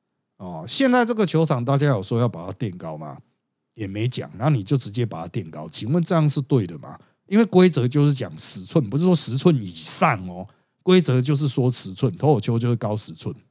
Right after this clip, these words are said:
然后它出去外面有个固定的斜度，离投手板多远开始可以开始斜，这都有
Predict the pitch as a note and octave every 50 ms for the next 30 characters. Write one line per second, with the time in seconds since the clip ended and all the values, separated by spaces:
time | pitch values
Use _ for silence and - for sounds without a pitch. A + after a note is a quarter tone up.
0 | _ _ _ _ _ _ - C3 C#3+ C#3 D#3+ D#3 - D#3+ C#3+ - D3+ D3+ D3 C#3
1 | D3 C#3+ A2+ F#2 G#2 A#2+ B2 A2+ C3+ B2+ A2+ - B2+ G2 F2+ F#2+ F#2 - - D#2
2 | D#2 - A2+ F2+ - - _ _ _ _ _ - B2+ C#3 - C#3 C#3+ C#3+ C#3 B2+
3 | A#2+ G2 F#2+ F#2+ - - A#2 B2 B2+ A2+ F#2 E2 - F#2+ A#2 A2 G2+ F2 - -
4 | - G#2+ A2+ G2 - - A#2 A#2 A2+ - - - - - - - - G2 E2+ D#2+
5 | E2 G2 - _ _ _ _ _ _ _ _ _ _ _ _ _ _ - A3+ G#3
6 | B3 B3 G#3+ D#3 B2 A#2 A2+ F#2+ F#2 -